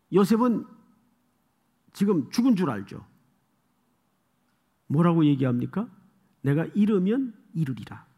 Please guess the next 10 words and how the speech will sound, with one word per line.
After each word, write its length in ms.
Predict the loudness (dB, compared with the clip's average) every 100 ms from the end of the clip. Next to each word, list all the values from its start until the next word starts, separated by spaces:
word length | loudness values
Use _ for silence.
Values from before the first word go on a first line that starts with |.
| _ _ _ _ _ _ -4
그리고 200 | -2 -2
베냐민을 560 | -2 -2 -2 -4 -6
떠나보내요. 480 | -6 -6 -6 -10 -12 -18 -20 _ _ _ _ _ _ _ _ _ _ _ _ _ _ _ _ _ _ _ _ _ _ _ _ _ _ _ _ _ _ _ _ _ _ _
완전히 640 | 4 6 6 6 4 4
자기 320 | 4 2 2 0
속에서 720 | -2 -4 -4 -4 -6 -8 -14
모든 580 | -4 0 2 2 2 2
게 180 | 0 -2
떠나갈 500 | -2 0 0 -2 0
때 260 | 0 0